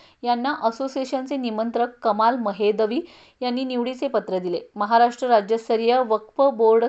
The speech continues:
केंद्र शासनाच्या अधिनियम एकोणीसशे पंचावन्न अन्वये स्थापन करण्यात आले. वक्फ म्हणजे अल्लाची मिळकत, त्याचे संरक्षण करणे आणि त्याचा उपयोग समाजातील वंचित व गरजू घटकांपर्यंत त्याचा लाभ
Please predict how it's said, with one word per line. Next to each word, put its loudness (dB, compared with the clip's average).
केंद्र -2
शासनाच्या -2
अधिनियम 0
एकोणीसशे -2
पंचावन्न 0
अन्वये 0
स्थापन 2
करण्यात -2
आले. 2
वक्फ 2
म्हणजे 2
अल्लाची -2
मिळकत, -4
त्याचे -2
संरक्षण 0
करणे -4
आणि -8
त्याचा 0
उपयोग 0
समाजातील -2
वंचित -4
व 0
गरजू 0
घटकांपर्यंत 0
त्याचा 2
लाभ 6